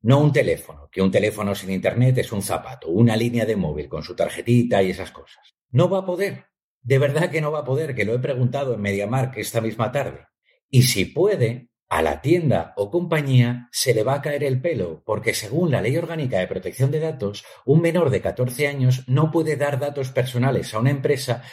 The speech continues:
sin el consentimiento expreso de sus padres o tutores. Por esto, suelo decir que, muy entre comillas, los móviles ya están prohibidos en España para menores de catorce.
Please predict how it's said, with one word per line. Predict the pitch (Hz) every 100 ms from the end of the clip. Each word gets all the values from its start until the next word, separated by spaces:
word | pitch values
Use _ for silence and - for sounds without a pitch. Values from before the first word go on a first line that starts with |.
| -
sin | - 180
el | 170
consentimiento | 156 131 127 127 131 131 127
expreso | 127 113 104 131
de | 123
sus | 123 82
padres | - 82 80 82
o | 95
tutores. | 104 170 151 - - _ _ -
Por | 87 104
esto, | 180 - 120 131 123 -
suelo | - 131 131 139
decir | 127 160 156 127
que, | - 82 - _ _
muy | - 98 123 139
entre | 135 131 127
comillas, | 143 156 113 110 110 -
los | - 117 120
móviles | 139 175 147 139 131 -
ya | 127 123 175 180
están | 135 127 131 131 127
prohibidos | 95 90 120 135 131
en | 151
España | 131 - 123 117 123 123 -
para | 107 104
menores | 92 85 95 101
de | 98
catorce. | - - 78 - -